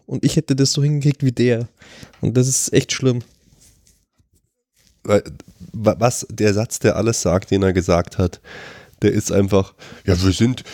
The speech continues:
Speaker 2: wir sind da keine Amateure, wir sind Vollprofis, die <laughs> hier arbeiten. Lektion fürs Leben, wenn jemand sagen muss, dass er ein Profi ist,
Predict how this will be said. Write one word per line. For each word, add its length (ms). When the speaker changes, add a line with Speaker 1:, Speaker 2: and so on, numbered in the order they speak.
Speaker 2:
wir 100
sind 160
da 80
keine 280
Amateure, 560
wir 60
sind 140
Vollprofis, 800
die 220
<laughs> 100
hier 260
arbeiten. 540
Lektion 440
fürs 180
Leben, 240
wenn 120
jemand 260
sagen 260
muss, 240
dass 160
er 60
ein 60
Profi 400
ist, 300